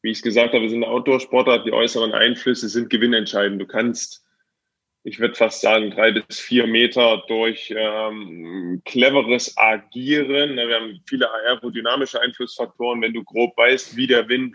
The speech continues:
wo steht im Stadion, kannst du das zum Vorteil machen. Deswegen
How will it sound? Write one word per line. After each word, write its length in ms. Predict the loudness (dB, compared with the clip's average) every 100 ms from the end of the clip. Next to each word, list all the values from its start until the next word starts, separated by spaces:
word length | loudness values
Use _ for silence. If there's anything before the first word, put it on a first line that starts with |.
| -4
wo 200 | -2 -2
steht 320 | 0 -2 -2
im 100 | -6
Stadion, 640 | 0 2 4 2 -2 -4 _ _ _ _
kannst 260 | -2 -2 0
du 40 |
das 200 | 0 0 -2
zum 120 | -4
Vorteil 360 | -2 0 0
machen. 300 | 2 0 0
Deswegen 540 | -4 0 2 2 -2